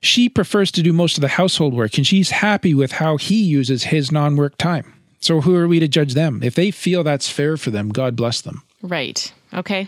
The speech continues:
Speaker 1: There's nothing wrong there. So let's not set up some kind of objective outside standard of, of which gender should do which kinds of work and how much,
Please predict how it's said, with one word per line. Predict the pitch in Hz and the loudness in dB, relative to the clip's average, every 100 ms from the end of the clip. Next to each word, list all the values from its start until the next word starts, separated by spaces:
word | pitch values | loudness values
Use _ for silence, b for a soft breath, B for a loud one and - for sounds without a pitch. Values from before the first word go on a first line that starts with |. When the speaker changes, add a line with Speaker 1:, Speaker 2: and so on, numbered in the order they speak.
| - | -4
Speaker 1:
There's | 151 139 | -2 0
nothing | 220 226 156 | 2 2 2
wrong | 160 165 160 | 2 2 2
there. | 117 110 | 0 0
So | - 160 147 143 _ _ _ _ _ - | 2 2 2 -2 _ _ _ _ _ -4
let's | 170 180 208 | -2 0 0
not | 208 - | 0 0
set | - 165 | 0 0
up | 151 | 0
some | - 160 | 0 0
kind | 160 143 | 2 0
of | 127 _ 147 | -2 _ -2
objective | 131 143 - 127 | 0 0 0 0
outside | 139 - 131 120 | 0 0 -2 0
standard | 131 127 120 | 0 0 0
of, | 113 - - _ - | -2 -6 -20 _ -4
of | 117 | 0
which | 147 - | 0 0
gender | - 135 127 | 0 0 0
should | - 117 | -2 -2
do | 113 | 0
which | 135 - - | 0 0 -2
kinds | 131 120 | -2 -2
of | 107 | -2
work | 110 107 - | -2 -2 -4
and | 107 | -2
how | 123 | -2
much, | 113 107 110 - - - | 0 -2 -2 -2 -2 -4